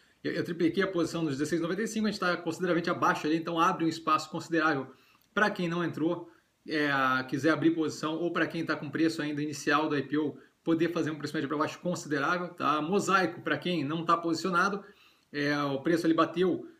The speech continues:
aumentou consideravelmente o spread, né, e bateu ali dez por cento abaixo do preço do I P O, ainda tô guardando um spread um pouco maior pra aumentar a posição, tá? Até porque eu devo fazer um aumento de posição mais agressiva.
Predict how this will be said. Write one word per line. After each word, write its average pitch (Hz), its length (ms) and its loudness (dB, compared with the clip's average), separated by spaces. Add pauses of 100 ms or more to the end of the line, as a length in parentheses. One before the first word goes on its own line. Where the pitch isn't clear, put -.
(120)
aumentou 143 380 0
consideravelmente 160 480 0
o - 20 0
spread, 151 400 -2
né, 139 80 -6
e 135 40 -4
bateu 139 280 0
ali 147 140 0
dez 160 280 0
por - 200 -6
cento 160 440 0 (280)
abaixo 156 500 2
do 135 80 -2
preço 156 220 0
do 165 80 2
I - 20 -2
P 175 160 -2
O, 214 240 -2 (220)
ainda 202 420 4
tô 190 160 -2
guardando 165 460 0
um 156 40 -2
spread 160 440 -2
um 131 100 -6
pouco 180 240 -6
maior 165 200 0
pra 160 100 -2
aumentar 147 240 -2
a 147 40 -2
posição, 190 600 -4 (180)
tá? 131 120 -4
Até 143 160 -4
porque 139 100 -2
eu 160 60 -2
devo 147 120 0
fazer 143 180 -4
um - 20 -2
aumento 147 320 -4
de 131 60 -4
posição 151 280 -4
mais 151 140 0
agressiva. 156 580 -2